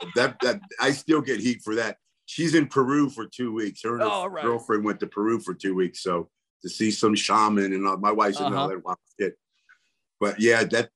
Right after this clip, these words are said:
Speaker 1: that, that was, uh, that was, that was, yeah, that was a big
Speaker 2: That was
Speaker 1: mistake
Speaker 2: tight.
Speaker 1: of mine. But you know what? Um, she's the one that came up. My wife,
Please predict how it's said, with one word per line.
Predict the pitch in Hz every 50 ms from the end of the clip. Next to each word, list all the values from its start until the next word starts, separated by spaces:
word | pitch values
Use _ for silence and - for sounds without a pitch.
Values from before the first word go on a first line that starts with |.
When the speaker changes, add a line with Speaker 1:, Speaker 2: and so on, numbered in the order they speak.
| - - -
Speaker 1:
that, | 120 123 107 -
that | 98 110 127 135
was, | 143 135 123 120 120
uh, | 120 113 110 107 101 - _ _ _ _ _
that | - 98 113
was, | 120 117 107
that | 110 123 -
was, | 311 - - - _ _ - - - - - _ _ _ _ -
yeah, | 95 110 123 131 131
that | 120 127 139
was | 127 123
a | 107 92
big | 101 117 110 104
Speaker 2:
That | 123 143
was | 160 -
Speaker 1:
mistake | - - 175 190
Speaker 2:
tight. | 165
Speaker 1:
of | 165 - -
mine. | 175 - - - - - - -
But | - 131 -
you | 156 165 175
know | 180 185 180
what? | 185 175 - - - -
Um, | 143 147 143 135 131 - _ _ _ _ _ _ _ _ _ _ _ _ -
she's | - - - 160 208 208
the | - 175
one | 147 143 143 139
that | 135 123 -
came | - 139 135 135 147
up. | 175 - 101 104
My | 120 123 135 147
wife, | 143 135 147 170 185 180